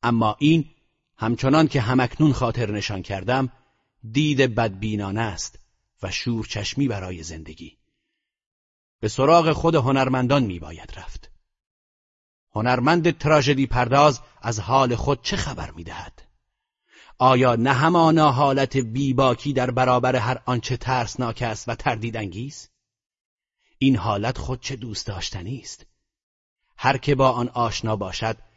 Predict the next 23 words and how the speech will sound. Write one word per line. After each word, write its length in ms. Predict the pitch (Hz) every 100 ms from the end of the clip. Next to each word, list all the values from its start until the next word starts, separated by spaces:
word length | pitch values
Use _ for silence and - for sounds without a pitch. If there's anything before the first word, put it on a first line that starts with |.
| _ -
چه 180 | - 175
احترامی 680 | 123 - 113 127 147 123
به 80 | 104
آن 180 | 95 82
می‌گذارد؟ 720 | 82 - - - - - - - _ _ _ _ _ _ _ _ _ _ _
او 180 | 143 160
از 160 | 147 139
این 120 | 127
حال 260 | 131 143
خبر 380 | 127 139 147 135
می‌دهد 420 | 87 82 - 92 - _ -
و 80 | 151
می‌باید 600 | 160 170 165 165 180 165
خبر 320 | - 101 98
دهد، 420 | - - - - - _ _ _ _ _ _ 151
اگر 260 | 147 131
که 140 | - 113
هنرمند 520 | 104 87 85 92 80
باشد، 360 | 85 - - - - _ _ _ _ _ _
یعنی 440 | 104 - 117 135 - _ _ -
یک 240 | 123 -
نابغه 640 | 123 131 127 120 139 160 127
خبردهی. 680 | 113 104 92 90 101 95